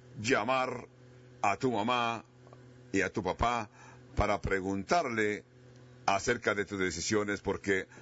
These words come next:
reconoces ese amor que tu mamá mostraba para ti,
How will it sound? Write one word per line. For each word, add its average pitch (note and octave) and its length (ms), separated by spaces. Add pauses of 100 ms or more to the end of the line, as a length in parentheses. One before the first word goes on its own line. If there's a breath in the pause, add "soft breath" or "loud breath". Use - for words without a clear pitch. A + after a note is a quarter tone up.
reconoces A#2 1000
ese A2+ 340
amor E3+ 540 (320 loud breath)
que A#2 140
tu A2 160
mamá A2+ 240
mostraba A#2 420
para F2 240
ti, A#2 320